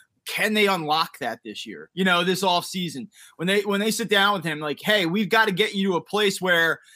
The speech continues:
and I know that nobody wants to hear this in this city because, like, we've, we've gone through, like, the launch angle and, and the, the prioritization of, of pop and gap power. And, but I do wonder if they can sit down and kinda say, like, "Listen, we need to sort of rework your profile a little bit and try to get you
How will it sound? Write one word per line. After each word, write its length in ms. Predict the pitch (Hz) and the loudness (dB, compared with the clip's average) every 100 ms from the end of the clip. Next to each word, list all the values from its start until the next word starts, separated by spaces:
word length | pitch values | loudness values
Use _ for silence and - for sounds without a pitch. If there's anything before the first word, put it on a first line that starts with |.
| _ - | _ -2
and 80 | |
I 80 | 170 | 2
know 160 | 202 240 | 4 6
that 140 | 233 | 4
nobody 240 | 220 202 208 | 2 2 0
wants 180 | 196 | -2
to 60 | 165 | -2
hear 180 | 170 196 | -2 0
this 180 | 196 151 | 0 -2
in 80 | |
this 160 | 156 151 | -8 -8
city 340 | - 147 175 | -6 -4 -4
because, 280 | 160 151 143 | -6 -8 -6
like, 160 | 143 123 | -8 -6
we've, 300 | 139 147 127 - | -4 -4 -6 -8
we've 160 | 151 | -8
gone 240 | 135 156 156 | -8 -8 -8
through, 160 | 151 | -8
like, 200 | 151 131 | -6 -8
the 60 | 135 | -10
launch 420 | 131 147 151 - | -12 -10 -8 -4
angle 560 | 160 147 151 151 147 139 | -2 -2 -2 -2 0 0
and, 200 | 123 123 120 | -4 -10 -14
and 180 | 127 | -12
the, 220 | 123 120 117 - - | -8 -8 -8 -16 -20
the 60 | - | -10
prioritization 1080 | - 180 170 165 165 127 139 170 165 - 160 | 0 4 4 2 0 -2 -4 0 0 0 -2
of, 220 | 143 131 _ - - | -4 -6 _ -20 -10
of 160 | 127 123 _ - | -10 -10 _ -10
pop 420 | - 175 165 165 | 0 2 2 -2
and 160 | 131 | -4
gap 200 | 143 156 - | 0 0 0
power. 480 | - 165 170 170 160 | 2 4 4 2 0
And, 120 | 135 - - - - | -4 -12 -20 -10 0
but 80 | |
I 60 | 220 | 2
do 160 | 196 302 | 4 2
wonder 240 | 349 262 | 4 4
if 80 | - | 4
they 140 | 220 | 4
can 180 | - 202 | 4 0
sit 180 | - 214 | -2 -2
down 280 | 196 190 180 | 0 2 0
and 80 | |
kinda 200 | 156 185 | 0 -2
say, 160 | 165 180 | -2 -2
like, 200 | 156 139 | -2 -2
"Listen, 260 | 180 180 180 | -4 -2 0
we 80 | |
need 160 | 196 214 | 0 0
to 80 | 180 | -4
sort 220 | - 185 | -4 -4
of 60 | 131 | -4
rework 500 | 165 147 170 165 165 | -6 -4 -4 -4 -4
your 100 | 147 | -6
profile 640 | - 170 165 170 151 147 | -4 -4 -2 2 4 4
a 80 | 147 | 2
little 160 | 143 | -2
bit 180 | 135 143 | -2 -4
and 100 | 135 | -4
try 160 | - 160 | -4 -2
to 60 | |
get 380 | 151 123 165 - | -2 -2 -2 -2
you 260 | 160 151 | -6 -8